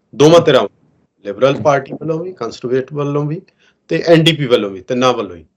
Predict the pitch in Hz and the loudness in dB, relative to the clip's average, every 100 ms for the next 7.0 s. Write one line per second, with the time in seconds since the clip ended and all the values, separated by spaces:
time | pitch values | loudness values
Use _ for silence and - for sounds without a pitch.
0 | _ _ _ _ _ _ _ _ 107 107 | _ _ _ _ _ _ _ _ -12 -8
1 | 107 104 104 101 101 101 107 - - _ | -8 -4 -2 -2 -2 -4 -8 -14 -18 _
2 | - 113 110 104 107 113 131 127 135 131 | -6 -4 -2 -4 -4 -2 0 2 2 0
3 | 123 123 117 113 101 104 110 110 127 117 | -2 -2 -4 -6 -6 -6 -8 -2 0 0
4 | 92 - _ _ _ - 101 95 _ 110 | -4 -14 _ _ _ -14 -12 -12 _ -16
5 | 98 95 92 90 87 _ _ _ _ _ | -14 -14 -16 -18 -20 _ _ _ _ _
6 | - 90 90 101 123 127 117 - 107 120 | -8 -2 0 2 4 4 2 -2 -6 -6